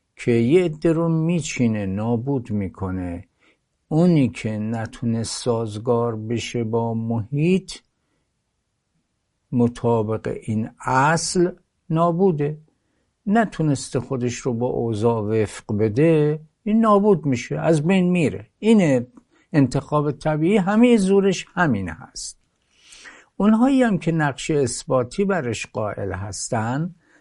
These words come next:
و به علاوه بر این به نحوی نقشی اثباتی مطرح می‌کنن بسیار، بسیار محدود هست.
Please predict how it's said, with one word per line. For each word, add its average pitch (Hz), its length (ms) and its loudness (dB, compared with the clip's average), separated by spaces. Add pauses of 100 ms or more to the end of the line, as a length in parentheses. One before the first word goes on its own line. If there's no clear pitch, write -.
(160)
و 127 100 4
به 113 180 -2 (120)
علاوه 117 460 -2
بر 110 320 0 (100)
این 151 460 2 (440)
به 127 380 0
نحوی 147 800 0 (560)
نقشی 113 560 -4
اثباتی 107 1000 -4 (380)
مطرح 117 540 -2
می‌کنن 135 760 -4 (380)
بسیار، 180 540 0
بسیار 151 720 -2 (440)
محدود 139 920 2
هست. - 680 -8